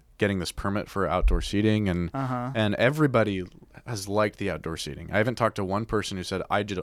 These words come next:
Speaker 1: I don't want any outdoor seating."
Speaker 2: Yeah, and what kind of customer doesn't wanna sit
Speaker 1: Right.
Speaker 2: outside if the weather's right?
Speaker 1: So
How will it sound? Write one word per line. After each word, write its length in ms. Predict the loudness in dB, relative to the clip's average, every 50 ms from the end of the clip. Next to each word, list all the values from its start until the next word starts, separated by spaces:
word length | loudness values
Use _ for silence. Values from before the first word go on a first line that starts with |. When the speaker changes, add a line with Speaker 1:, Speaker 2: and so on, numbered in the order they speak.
| -2
Speaker 1:
I 120 | 0 0 0
don't 100 | 2 2
want 160 | 0 0 -2 -4
any 220 | -4 -2 -2 0 0
outdoor 260 | 0 0 0 -2 -2
seating." 340 | -4 -6 -8 -8 -10 -8 -4
Speaker 2:
Yeah, 260 | 0 0 0 0 0 -2
and 240 | -4 -6 -4 -4
what 100 | -4 -4
kind 120 | -2 -4 -4
of 40 | -4
customer 300 | -4 -4 -4 -4 -4 -4
doesn't 400 | -6 -4 0 2 2 2 2 0
wanna 160 | -2 -2 -4 -2
sit 120 | 0 2
Speaker 1:
Right. 100 | 2 2
Speaker 2:
outside 340 | 2 0 -2 -2 -2 -2 -2 -4
if 80 | -6 -6
the 80 | -6
weather's 320 | -4 -4 -4 -4 -6 -6 -8
right? 300 | -8 -8 -8 -10 -12 -12
Speaker 1:
So 420 | 0 4 6 8 8 8 6 2